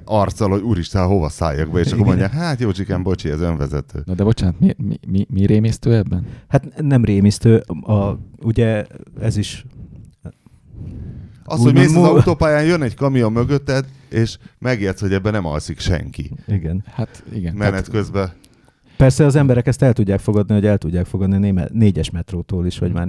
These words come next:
Speaker 2: nem ember vezeti.
Speaker 1: Mert
Speaker 2: Hát
Speaker 1: van,
Speaker 2: ez
Speaker 1: van amúgy, ö, nektek egy céges céldátumotok, vagy egy ilyen szakmailag elfogadott dátum most, hogy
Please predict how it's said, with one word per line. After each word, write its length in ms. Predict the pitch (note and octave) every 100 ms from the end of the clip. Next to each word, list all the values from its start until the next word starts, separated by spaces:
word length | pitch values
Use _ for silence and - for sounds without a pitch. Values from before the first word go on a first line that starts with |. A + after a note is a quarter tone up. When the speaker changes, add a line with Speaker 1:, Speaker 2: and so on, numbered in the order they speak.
| F2
Speaker 2:
nem 200 | - F#2
ember 300 | D#2+ D#2+ D#2+
vezeti. 380 | E2 F2+ F2 G#2
Speaker 1:
Mert 120 | B2
Speaker 2:
Hát 100 | A2+
Speaker 1:
van, 120 | A2
Speaker 2:
ez 100 | A2+ -
Speaker 1:
van 180 | G2 G#2
amúgy, 460 | A2+ A#2 A2 G#2+
ö, 300 | A2+ A2+ G#2 G#2+ - _
nektek 400 | - G#2+ - G2
egy 160 | G2 F2 -
céges 480 | A#2 G2 G2 G2+ -
céldátumotok, 800 | G#2+ G#2 G#2+ G#2+ A2+ G#2 G#2+ -
vagy 120 | F#2+
egy 80 | F2
ilyen 120 | F2+
szakmailag 580 | F2 G2+ - G2 F#2 F2+
elfogadott 760 | F2+ F#2 G2 F2+ E2+ E2+ - - _ _ -
dátum 480 | F2+ F#2 F#2 G2
most, 400 | F#2 D#2+ D2+ -
hogy 380 | - E2+ E2+ -